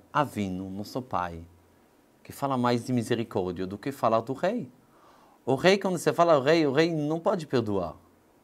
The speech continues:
Então por que a gente menciona que Hashem ele é nosso rei? Estranho isso. E a terceira pergunta, a gente sabe que tocamos vários toques.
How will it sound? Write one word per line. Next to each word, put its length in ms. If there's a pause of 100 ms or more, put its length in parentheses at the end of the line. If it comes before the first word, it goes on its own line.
(600)
Então 200
por 120
que 120
a 60
gente 220
menciona 400
que 120
Hashem 280
ele 120
é 40
nosso 280
rei? 340 (1500)
Estranho 580
isso. 280 (1700)
E 120
a 80
terceira 600
pergunta, 760
a 60
gente 280
sabe 580
que 460
tocamos 480
vários 380
toques. 540